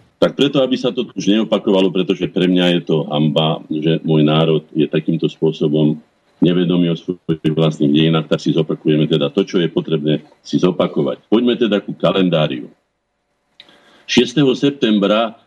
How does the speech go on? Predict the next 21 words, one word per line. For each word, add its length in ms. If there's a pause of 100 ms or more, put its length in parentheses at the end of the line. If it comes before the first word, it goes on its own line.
(160)
roku 260
tisíc 320
päťsto 320
šesťdesiat 600
šesť 400 (500)
pri 160
obliehaní 800
hradu 400
Siget, 480
e, 80 (1120)
zomrel 400
turecký 480
sultán 640
Sulejmán 640
prvý, 480 (320)
ktorý 160
si 160
po-, 480
podmanil 560
rozľahlé 400
oblasti 560